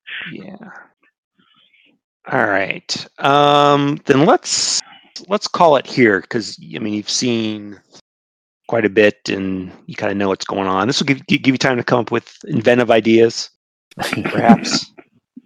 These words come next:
Speaker 1: Ask me questions in, in, in, uh, Rocket if you want.
Speaker 2: I think
Speaker 1: Uh,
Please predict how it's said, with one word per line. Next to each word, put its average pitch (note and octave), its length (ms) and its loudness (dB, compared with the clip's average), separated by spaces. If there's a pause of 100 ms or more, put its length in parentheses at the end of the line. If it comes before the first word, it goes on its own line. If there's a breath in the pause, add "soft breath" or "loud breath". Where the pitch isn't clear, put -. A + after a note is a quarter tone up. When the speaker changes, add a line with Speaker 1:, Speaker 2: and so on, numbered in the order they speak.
(200)
Speaker 1:
Ask - 220 -2
me B2+ 80 0
questions A#2+ 640 0
in, A2+ 380 -2
in, A2 380 -2
in, G#2+ 420 0
uh, G#2 100 2
Rocket A#2 380 4
if A2+ 120 0
you A2 100 2
want. G#2+ 240 2 (960 soft breath)
Speaker 2:
I G2+ 80 2
think G#2+ 100 2
Speaker 1:
Uh, G#2 260 4